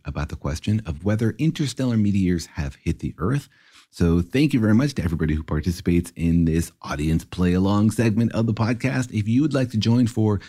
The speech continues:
future episodes, don't be shy. Write to me to questions at daniel and jorge dot com. So think about it for a minute. Do you think interstellar meteors have hit the Earth?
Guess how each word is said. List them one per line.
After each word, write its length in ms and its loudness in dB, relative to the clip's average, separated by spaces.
future 320 0
episodes, 480 0
don't 260 -2
be 100 -4
shy. 320 0
Write 260 -2
to 80 0
me 160 4
to 200 -4
questions 640 0
at 280 0
daniel 380 2
and 220 -2
jorge 460 -4
dot 360 -4
com. 440 -6
So 300 -2
think 200 0
about 180 0
it 60 -4
for 100 0
a 20 4
minute. 360 2
Do 120 -2
you 320 2
think 480 2
interstellar 640 0
meteors 560 0
have 340 0
hit 260 -2
the 300 -2
Earth? 400 -8